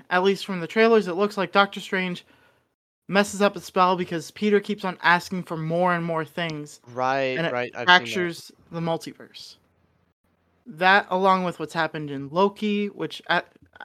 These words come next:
Speaker 1: I don't know what you've watched, Ben. We haven't actually ever talked about Marvel, I feel like.
Speaker 2: I actually have watched, uh,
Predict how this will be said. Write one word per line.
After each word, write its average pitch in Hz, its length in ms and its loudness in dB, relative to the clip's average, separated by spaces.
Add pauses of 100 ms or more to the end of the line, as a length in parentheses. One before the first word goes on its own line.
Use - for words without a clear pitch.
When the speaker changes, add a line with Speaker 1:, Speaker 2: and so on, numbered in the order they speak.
(220)
Speaker 1:
I 175 120 4
don't 196 280 0
know 190 140 2
what 170 200 -2
you've 160 160 -8
watched, 139 360 -4
Ben. 135 200 -10
We 165 120 -2
haven't 220 260 4
actually 170 380 -2
ever 165 220 0
talked 160 300 -4
about 147 180 -4
Marvel, 151 380 -4
I 135 80 -12
feel 135 220 -10
like. - 360 -16 (160)
Speaker 2:
I 139 80 0
actually 196 300 -6
have 147 200 -4
watched, - 500 -8
uh, 120 320 -8